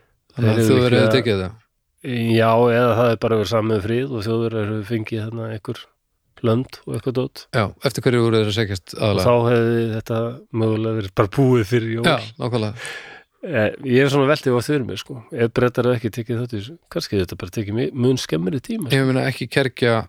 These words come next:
Speaker 1: ö, eftir, þess að þið byggist upp eftir fyrri heimsstyrjöldina, þannig að seinni heimsstyrjöldin hefði, ef hún hefði gerst, hefði verið undir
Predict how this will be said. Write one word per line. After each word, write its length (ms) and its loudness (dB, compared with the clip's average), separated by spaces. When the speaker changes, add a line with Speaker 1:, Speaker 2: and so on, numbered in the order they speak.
Speaker 1:
ö, 240 0
eftir, 380 -2
þess 220 -6
að 120 -2
þið 100 -2
byggist 300 -2
upp 80 -2
eftir 260 -2
fyrri 220 2
heimsstyrjöldina, 500 -2
þannig 160 0
að 80 -2
seinni 200 -2
heimsstyrjöldin 440 -2
hefði, 220 2
ef 180 0
hún 100 4
hefði 140 2
gerst, 180 -2
hefði 240 2
verið 260 0
undir 280 -4